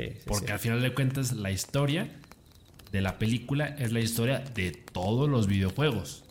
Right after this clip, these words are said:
Speaker 2: O sea, no hay más.
Speaker 1: Ujú.
Speaker 2: Capturar a Peach, rescatarla. Bowser es el villano principal en todos los videojuegos. Entonces, si en la primera película resuelves el tema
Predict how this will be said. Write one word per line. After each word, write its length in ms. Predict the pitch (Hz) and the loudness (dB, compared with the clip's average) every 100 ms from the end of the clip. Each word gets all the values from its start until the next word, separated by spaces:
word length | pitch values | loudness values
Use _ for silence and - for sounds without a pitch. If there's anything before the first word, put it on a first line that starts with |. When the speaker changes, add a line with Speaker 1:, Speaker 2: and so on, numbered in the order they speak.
| - | -20
Speaker 2:
O 40 | - | -12
sea, 100 | 87 | -4
no 160 | 98 | 0
hay 140 | 104 120 | 2 4
más. 420 | 139 143 - - - - | 6 4 2 -2 -12 -10
Speaker 1:
Ujú. 320 | - 98 101 92 | -4 -2 0 -2
Speaker 2:
Capturar 420 | 98 95 - 117 | -4 -4 -2 0
a 140 | 123 - | 0 2
Peach, 460 | 156 160 - - - - - - - - - | 0 2 -2 -2 -8 -20 -20 -20 -20 -20 -16
rescatarla. 920 | 113 101 95 - 92 131 147 170 175 170 - - - - | -12 -6 -4 -4 -2 0 2 0 -2 -6 -10 -18 -14 -6
Bowser 480 | 101 131 135 131 123 | 2 4 6 4 4
es 160 | 120 | 2
el 80 | 127 | 2
villano 340 | 113 110 113 113 | 2 2 2 2
principal 640 | 110 98 104 104 113 123 - - - - - | 0 0 -2 0 0 -2 -6 -18 -20 -20 -8
en 480 | 104 101 98 95 90 - | -2 2 4 2 0 2
todos 220 | 113 113 | 4 6
los 140 | 110 | 6
videojuegos. 560 | 98 95 82 80 98 - - - - - - - - - - | 4 0 -2 -6 -10 -18 -20 -20 -18 -16 -16 -18 -20 -20 -2
Entonces, 560 | 117 104 135 123 120 - | 0 4 4 4 0 -2
si 160 | - 131 | -2 2
en 80 | 127 | 2
la 160 | 120 | 2
primera 380 | 131 127 160 170 | 2 2 2 2
película 520 | 147 131 135 110 98 | 0 0 0 0 0
resuelves 560 | 98 110 - 127 131 - | 0 0 0 2 2 0
el 160 | 110 | 0
tema 320 | 110 113 104 | 0 0 0